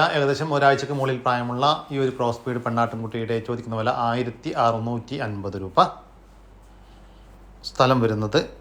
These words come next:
മഞ്ചേരി. ഈ ആട്ടിൻകുട്ടിക്ക് ഡെലിവറി ചാർജിൽ all കേരള ഡെലിവറി സൗകര്യം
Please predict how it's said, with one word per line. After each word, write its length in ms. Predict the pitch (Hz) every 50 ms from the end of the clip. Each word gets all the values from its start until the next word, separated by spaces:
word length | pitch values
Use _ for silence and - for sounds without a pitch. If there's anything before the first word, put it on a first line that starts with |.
| - 127
മഞ്ചേരി. 440 | 113 110 101 - 107 101 101 107 - - - - - - - - - - - - - - - - - - - - - - - - - - - - - - - - - - - - - - - - - - - - - - - - - - - - - - - - -
ഈ 60 | 131 120
ആട്ടിൻകുട്ടിക്ക് 480 | 113 113 117 117 113 113 110 - 160 185 - - - - -
ഡെലിവറി 260 | 131 127 117 113 110 -
ചാർജിൽ 340 | 110 104 101 98 101 120 120 113 127 113
all 100 | 107 98 -
കേരള 200 | 104 95 101 110 131 135 - - - - - - -
ഡെലിവറി 280 | - 113 113 104 104 98 - -
സൗകര്യം 360 | 101 92 101 95 113 131